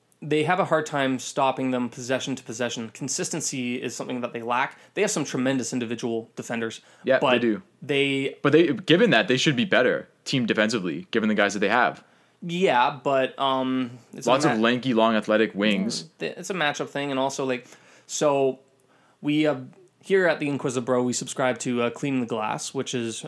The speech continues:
Speaker 1: a really good, uh, statistical, uh, website, especially for lineup data.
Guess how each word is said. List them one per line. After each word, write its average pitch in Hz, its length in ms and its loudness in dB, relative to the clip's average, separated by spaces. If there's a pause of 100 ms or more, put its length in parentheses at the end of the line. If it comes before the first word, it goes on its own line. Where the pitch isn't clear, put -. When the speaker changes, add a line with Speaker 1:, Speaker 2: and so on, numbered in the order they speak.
Speaker 1:
a 127 120 -8
really 135 300 0
good, 135 440 0
uh, 131 180 0
statistical, 127 680 -4
uh, 120 180 0
website, 123 580 -2
especially 127 420 -4
for 127 280 -4
lineup 127 440 -4
data. 117 400 -8